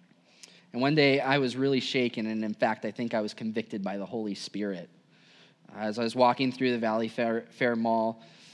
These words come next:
I, I felt just this real disdain towards almost every person that I passed. I was like, "You don't know what it's like to struggle with money like I do. You don't know what it's like to work hard like I do. You don't know what real life problems are like I do."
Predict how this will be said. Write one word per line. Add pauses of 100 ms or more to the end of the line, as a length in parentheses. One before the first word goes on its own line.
(500)
I,
I
felt
just
this
real (140)
disdain
towards
almost
every
person
that
I
passed.
I
was
like,
"You
don't
know
what
it's
like
to
struggle
with
money (1040)
like
I
do.
You
don't
know
what
it's
like
to
work
hard
like
I
do.
You
don't (480)
know (500)
what
real
life
problems
are
like
I
do."